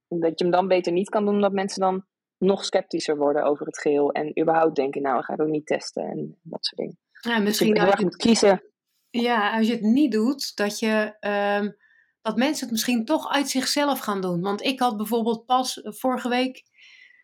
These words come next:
Speaker 2: was het heel druk in de supermarkt. Toen had ik bijna zoiets van, "Oeh, ik zou hem eigenlijk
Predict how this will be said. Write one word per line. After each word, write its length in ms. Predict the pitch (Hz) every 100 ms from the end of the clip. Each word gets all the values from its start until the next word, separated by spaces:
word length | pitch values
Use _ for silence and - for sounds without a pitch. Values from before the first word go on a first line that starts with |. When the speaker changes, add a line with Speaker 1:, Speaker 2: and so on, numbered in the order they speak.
| _
Speaker 2:
was 160 | 254 247
het 120 | 240
heel 440 | 269 330 349 349
druk 320 | 294 302 330
in 140 | 330 285
de 60 |
supermarkt. 600 | 269 320 302 285 302 311
Toen 140 | 302 262
had 160 | 254
ik 100 | 262
bijna 300 | 196 254 359
zoiets 260 | 330 302 294
van, 220 | 269 269 -
"Oeh, 320 | 370 381 -
ik 60 | -
zou 140 | 220
hem 80 | 214
eigenlijk 280 | 226 220